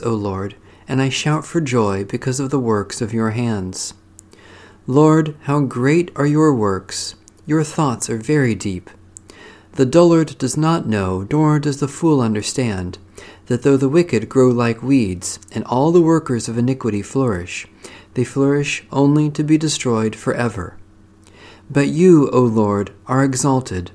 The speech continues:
forevermore. For lo, your enemies, O Lord, lo, your enemies shall perish,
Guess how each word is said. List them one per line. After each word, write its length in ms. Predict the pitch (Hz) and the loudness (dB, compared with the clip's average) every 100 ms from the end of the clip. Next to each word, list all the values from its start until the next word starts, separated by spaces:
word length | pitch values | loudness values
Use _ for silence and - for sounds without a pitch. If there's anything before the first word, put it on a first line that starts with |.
| - | -10
forevermore. 920 | - 135 113 107 110 117 104 90 92 - _ _ _ _ _ - - - - | -4 -2 0 0 2 2 0 -4 -10 -20 _ _ _ _ _ -20 -20 -20 -20
For 220 | - 156 147 | -2 4 4
lo, 420 | 135 143 131 123 | 6 6 6 4
your 280 | 117 135 139 | 4 2 2
enemies, 580 | 147 156 113 95 101 - | 2 2 2 0 -6 -4
O 80 | 127 | -2
Lord, 500 | 113 113 110 113 117 | 0 0 -2 -4 -6
lo, 300 | 127 135 143 | -2 0 2
your 300 | 147 120 113 - | 0 0 -2 -2
enemies 480 | 151 165 165 151 - | -2 0 0 -2 -8
shall 240 | - 156 | -6 -6
perish, 680 | 151 120 101 95 92 - | -4 -4 -4 -4 -6 -12